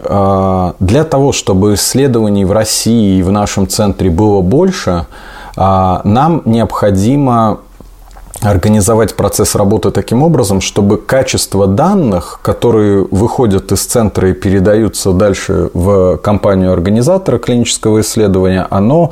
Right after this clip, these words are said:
было на не менее высоком уровне, как и данные в других странах мира, для того, чтобы Россию видели как, э, качественного, как, э, долгосрочного и понятного партнёра, который развивается вместе с миром клинических исследований.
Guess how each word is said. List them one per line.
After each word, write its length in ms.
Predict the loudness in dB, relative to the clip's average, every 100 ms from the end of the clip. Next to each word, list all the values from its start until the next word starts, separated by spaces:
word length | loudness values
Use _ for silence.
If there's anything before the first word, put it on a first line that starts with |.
| -6 -14 -16 -16 -8 0
было 600 | 2 4 4 2 -2 -2
на 260 | 0 2 2
не 160 | 0
менее 400 | 0 0 0 0
высоком 500 | 0 0 -2 0 0
уровне, 680 | 2 2 2 0 0 0 -2 -8 -4
как 260 | -2 0
и 20 |
данные 440 | 0 2 2 2 0
в 80 | 0
других 340 | 0 0 -2
странах 540 | -2 0 0 0 -2
мира, 320 | -2 -2 -4 -8 -6
для 140 | -2 0
того, 260 | 2 0
чтобы 520 | 0 0 0 2 0 -2 -12 -6
Россию 1400 | 0 0 0 0 0 2 2 2 2 2 2 0 0 0
видели 400 | 2 0 0 -2
как, 380 | -2 -4 -2 -2
э, 400 | 2 2 0 0
качественного, 840 | 0 -2 -2 -6 -2 0 0 0 -2
как, 400 | -2 -2 -4 -4
э, 540 | 0 2 2 0 0
долгосрочного 960 | 0 0 0 -2 -2 -2 -2 -2 0 0
и 60 | 0
понятного 640 | 0 0 0 -2 0 0
партнёра, 540 | 0 -2 0 0 0
который 420 | 0 -2 0 2 2
развивается 760 | 0 0 0 2 0 0 -2
вместе 480 | 0 0 -2 -2 -4
с 120 | -2
миром 340 | 0 0 0
клинических 640 | 0 0 0 -2 -4 -4 -4
исследований. 640 | -2 0 2 0 -2 -6